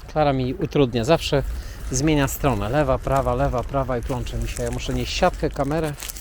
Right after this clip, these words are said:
a ta łobuzica mi tutaj podkłada smycz. No i co tam jest znowu podpisane? Co tam jest takiego ważnego, Klara?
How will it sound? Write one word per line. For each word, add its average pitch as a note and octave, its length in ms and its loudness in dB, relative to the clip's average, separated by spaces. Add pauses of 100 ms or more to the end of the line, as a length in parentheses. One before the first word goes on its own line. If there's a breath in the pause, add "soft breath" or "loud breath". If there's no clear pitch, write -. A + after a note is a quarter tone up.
(180)
a D3 40 -4
ta D3+ 160 0
łobuzica C3 560 2
mi A#2+ 120 0
tutaj A2+ 300 -2
podkłada A2+ 480 -2
smycz. - 440 -2 (220)
No D#3 140 2
i E3+ 60 2
co E3+ 140 0
tam C#3 200 0
jest B2 120 -2
znowu B2 260 0
podpisane? A2 640 -4 (160)
Co G3 160 -2
tam G3 160 0
jest D#3 140 -2
takiego E3+ 340 2
ważnego, E3 440 0
Klara? A2+ 320 -4